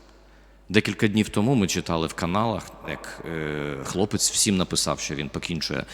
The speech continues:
життя своє, і викинувся з вікна. Ну, слава Богу, не, не вбився. Але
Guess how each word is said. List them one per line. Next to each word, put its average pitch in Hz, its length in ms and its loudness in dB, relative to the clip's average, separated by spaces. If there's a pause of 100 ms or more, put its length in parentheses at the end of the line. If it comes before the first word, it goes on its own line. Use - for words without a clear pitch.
(180)
життя 76 380 0 (960)
своє, 107 420 4 (440)
і 98 120 6
викинувся 90 520 4
з 80 440 2 (280)
вікна. 71 380 2 (140)
Ну, 90 220 0 (340)
слава 92 240 2
Богу, 87 260 4
не, 82 100 2
не 85 280 2
вбився. 80 420 2 (1200)
Але 87 360 6